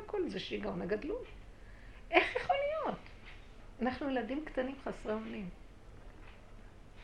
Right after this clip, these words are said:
ואת רואה, הם באים אלינו, אני רואה אותם, הם ככה נרפים.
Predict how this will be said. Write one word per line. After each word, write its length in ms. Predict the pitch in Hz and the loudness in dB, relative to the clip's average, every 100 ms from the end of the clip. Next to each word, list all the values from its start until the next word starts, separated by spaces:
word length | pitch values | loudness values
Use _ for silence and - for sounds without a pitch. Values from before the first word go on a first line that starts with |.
| - - - - - - - - - - - - - | -12 -12 -12 -14 -14 -12 -12 -12 -12 -14 -12 -12 -8
ואת 200 | 170 - | -6 -4
רואה, 200 | 220 247 - - - | -2 -2 -2 -8 -4
הם 140 | 202 202 | -2 0
באים 280 | 214 254 | 0 0
אלינו, 420 | 254 202 190 190 - 180 | 0 2 2 2 -2 -2
אני 160 | 180 | -2
רואה 180 | 175 220 | 0 -4
אותם, 240 | 233 202 190 - | -4 -4 -4 -4
הם 160 | 214 208 - - - - - - - | -2 -2 -2 -12 -12 -12 -14 0 4
ככה 360 | - - 214 208 - 190 | 4 2 -2 -6 -2 0
נרפים. 500 | 185 185 - 180 | 2 0 2 0